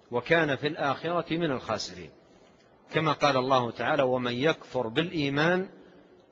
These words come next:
فقد حبط عمله". وقال تعالى: "ومن يكفر بالله وملائكته وكتبه ورسله واليوم الآخر فقد ضل ضلالاً بعيداً".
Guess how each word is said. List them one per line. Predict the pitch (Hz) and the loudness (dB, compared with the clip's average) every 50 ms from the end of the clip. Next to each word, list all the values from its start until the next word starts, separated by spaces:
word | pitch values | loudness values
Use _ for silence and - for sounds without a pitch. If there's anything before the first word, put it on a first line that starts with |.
| _ - | _ -6
فقد | - 151 - 156 139 117 | -4 0 2 2 0 0
حبط | 117 - - 156 139 131 123 - 120 | -2 -4 -4 -2 0 0 -2 -2 -2
عمله". | 104 92 107 104 95 95 98 95 - - - - - - - - - - _ _ _ _ _ _ _ _ _ _ _ _ _ _ _ _ _ _ - - | -4 -4 -4 -4 -6 -6 -8 -10 -12 -14 -20 -20 -20 -20 -20 -20 -20 -20 _ _ _ _ _ _ _ _ _ _ _ _ _ _ _ _ _ _ -18 -16
وقال | 101 104 - - 143 139 139 131 | -14 -8 -2 0 2 2 2 0
تعالى: | - 120 117 143 151 147 | -2 0 0 2 4 4
"ومن | 143 135 131 127 127 127 127 | 4 2 2 0 -2 -2 -2
يكفر | 131 147 156 - - - 143 135 | 0 0 -2 -2 -4 -4 -4 -4
بالله | 123 117 123 117 123 135 135 123 110 104 101 98 98 | -2 -2 -2 -2 0 0 0 0 0 -2 -4 -8 -6
وملائكته | 104 120 139 143 143 139 139 135 143 139 - - 131 - - 110 107 104 | -6 -2 -2 0 2 2 2 0 -2 -2 -2 -2 -4 -4 -4 -6 -6 -6
وكتبه | 101 104 117 - - 156 151 - 135 117 113 110 98 98 101 107 | -4 -4 -6 -4 -4 -4 -4 -2 -4 -4 -4 -6 -6 -6 -6 -4
ورسله | 120 139 151 156 151 - 135 120 110 98 92 90 - - - - - - - - | -2 -2 -2 -2 -2 -4 -4 -4 -6 -6 -8 -10 -14 -18 -20 -20 -20 -18 -4 -2
واليوم | 127 135 143 160 165 170 160 | 0 2 4 4 4 4 2
الآخر | 151 170 170 175 185 180 - 185 175 | 0 0 0 0 0 -2 -2 -6 -6
فقد | 147 156 156 - 160 143 131 | -4 -6 -4 -2 -4 -2 0
ضل | 151 175 170 156 151 | 0 0 2 2 2
ضلالاً | 127 139 143 160 180 175 165 143 | 2 2 2 2 2 2 2 2
بعيداً". | 127 131 113 117 117 110 85 - - | 4 4 2 2 2 -2 -4 -8 -12